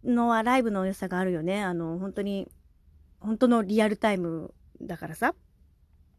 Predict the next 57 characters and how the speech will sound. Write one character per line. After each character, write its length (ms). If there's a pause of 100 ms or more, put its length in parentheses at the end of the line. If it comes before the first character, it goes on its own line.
(140)
で 80
も、 140
い 40
つ 120
も 100
い 60
つ 100
も 120
リ 120
ア 40
ル 80
タ 140
イ 60
ム 300 (460)
で 120
は 180 (880)
聞 140
け 100
な 100
い 80
じ 60
ゃ 60
ん 60
ね、 120
当 200
然。 260 (240)
で、 360
そ 120
の 80
収 260
録 260
っ 20
て 140
い 60
う 40
の 80
は 60
さ、 300
も 200
う 40
閉 200
じ 80
込 140
め 100
た 100
カ 240
プ 80
セ 160
ル 100
の 120
よ 140
う 40
な 80
も 160
の 140
だ 100
と 240